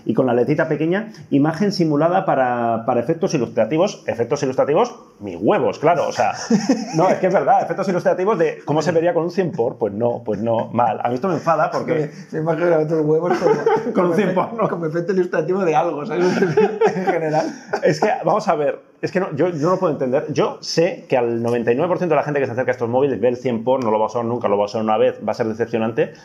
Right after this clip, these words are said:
Speaker 1: Pero si vais con el argumento fotográfico, no hagáis estas cosas. Y sobre todo no hagáis lo que habéis hecho con los S veinte y S veinte Plus, porque el S veinte Premium, vale. Pero es que los amigos de, mm,
Speaker 2: Ultra, Ultra.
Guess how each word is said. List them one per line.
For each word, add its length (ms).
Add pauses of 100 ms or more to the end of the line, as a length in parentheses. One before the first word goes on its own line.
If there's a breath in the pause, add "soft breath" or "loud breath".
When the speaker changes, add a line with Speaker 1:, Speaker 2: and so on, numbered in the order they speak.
(400 loud breath)
Speaker 1:
Pero 200
si 440
vais 320
con 180
el 100
argumento 520
fotográfico, 720
no 180
hagáis 220
estas 240
cosas. 380
Y 80
sobre 200
todo 140
no 140
hagáis 360
lo 160
que 60
habéis 220
hecho 340 (540 loud breath)
con 180
los 380 (280)
S 220
veinte 640
y 160
S 160
veinte 240
Plus, 240
porque 220
el 40
S 100
veinte 220
Premium, 440
vale. 340
Pero 300 (400 loud breath)
es 140
que 280
los 400
amigos 680
de, 340
mm, 120
Speaker 2:
Ultra, 240
Ultra. 300